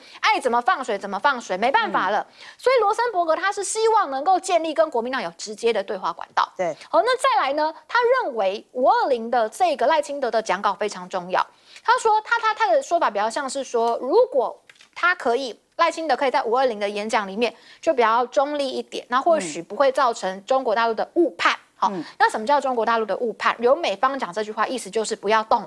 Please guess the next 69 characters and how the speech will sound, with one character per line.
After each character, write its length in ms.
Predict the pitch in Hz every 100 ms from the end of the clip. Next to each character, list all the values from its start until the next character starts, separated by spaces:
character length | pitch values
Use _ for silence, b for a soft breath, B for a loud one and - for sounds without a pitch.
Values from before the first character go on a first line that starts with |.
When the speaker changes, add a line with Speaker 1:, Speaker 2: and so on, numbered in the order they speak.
| -
Speaker 1:
武 180 | 160 180
嘛。 120 | - -
Speaker 2:
嗯 180 | 190 180
哼 160 | 180
哼。 20 | 165
Speaker 1:
好， 100 | 247
不 120 | 277
要 180 | 359 349
用 200 | 349 339
经 180 | 339
济 160 | 339 330
封 240 | 339 339
锁 240 | 359 262 226
啊、 220 | 233 254
武 140 | 247 277
力 140 | 339
封 260 | 320 320 330
锁， 160 | 226
让 220 | 277 330
双 260 | 320 330 320
边 120 | 330
的 100 | 311
冲 220 | - 302 302
突 120 | 240
变 160 | 294
得 80 | 262
更 220 | 233 262
严 240 | 208 202 214
重 180 | 277 147
嘛。 120 | - - B B B B 480
那 140 | 494
罗 140 | 427 466
森 100 | 523 453
伯 100 | 370
格 140 | 349
心 180 | 370 392
心 140 | 392
念 140 | 381 359
念 120 | 330
想 160 | 262
做 160 | 220 294
这 100 | 285
件 180 | 269 269
事 160 | 320
情， 180 | - 202
可 180 | 202 196
是 300 | 180 320 - b b
那 140 | 392 392
赖 120 | 359
清 240 | - 262
德 100 | 240 - 139
呢？ 160 | 127 -
Speaker 2:
嗯。 240 | 196 180 147
Speaker 1:
他 80 | 453 -
所 140 | 349
释 180 | - 440
放 180 | 403 349
出 140 | 339
给 100 | 233
中 140 | 277
国 100 | 285
大 120 | 254 254
陆 80 |
的 80 | 220
讯 200 | - 269
号 200 | 226 196
是 100 | 185
什 180 | 185 -
么？ 140 | -